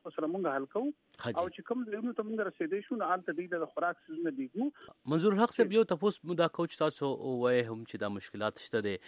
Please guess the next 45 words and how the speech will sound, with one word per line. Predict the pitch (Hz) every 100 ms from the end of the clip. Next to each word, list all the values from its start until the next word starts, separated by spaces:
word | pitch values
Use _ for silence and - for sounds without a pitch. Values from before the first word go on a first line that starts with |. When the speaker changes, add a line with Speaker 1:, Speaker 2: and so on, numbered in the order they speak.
| - -
Speaker 2:
او | 107
تاسو | 104 117 -
وایئ | 117
چې | -
کومک | 107 110 110 -
مو | 107
کړی. | - 107
داسې | 117 180 202 -
که |
مونږ | 170 180 -
پوهه | 160 170
کوي | 139 101
په | 107 -
خپله | - 123
د | 113
یو | 110 104
سفیر | - 131
په | 127 107
حیث | 117 120
باندې | 107 98 101 - - -
چې | 139
څومره | - 214 170
غټ | 185
چیلنج | - 147 156
دی | 185
دا | 143
وخت | 127 123
د | 113 -
پاکستانیانو | 110 113 - 110 113 107
په | 98
سعودي | 98 92
عرب | 98 98
کې | 90
دا؟ | 95 - -
Speaker 1:
منیر | 262 302 339
صاحب، | 381 339
خبره | 269 277 294
دا | 233 240
ده | 339
که | -
نه | 233
چې | 302 370
په | 208 -
سعودي | 196 185 185
عرب | 240